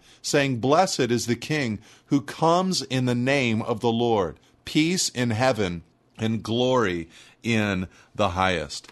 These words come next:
Now, as they begin to sing in this kind of way, they are actually singing Old Testament psalms that are prophetic concerning the coming of the Messiah. And so they're crying out to him with these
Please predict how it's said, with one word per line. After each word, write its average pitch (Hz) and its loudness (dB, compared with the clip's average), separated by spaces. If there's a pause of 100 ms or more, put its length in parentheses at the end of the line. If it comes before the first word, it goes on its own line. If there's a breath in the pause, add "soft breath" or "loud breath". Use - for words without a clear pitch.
(280 loud breath)
Now, 139 4
as 139 2
they 147 4
begin 151 0
to 123 2
sing 127 0
in 117 -2
this 117 0
kind 113 0
of 98 -2
way, 139 4
they 113 2
are 113 6
actually 120 0
singing 147 -2
Old 143 -2
Testament 123 -2
psalms 117 0 (360 loud breath)
that 123 4
are 117 4
prophetic 123 0 (200 soft breath)
concerning 123 0
the 117 0
coming 107 -2 (280 soft breath)
of 101 0
the 101 -2
Messiah. 87 -2 (420 loud breath)
And 110 -4
so 135 2
they're 120 0 (140)
crying 160 2
out 120 2
to 120 -2
him 113 -2
with 113 -4
these 113 -2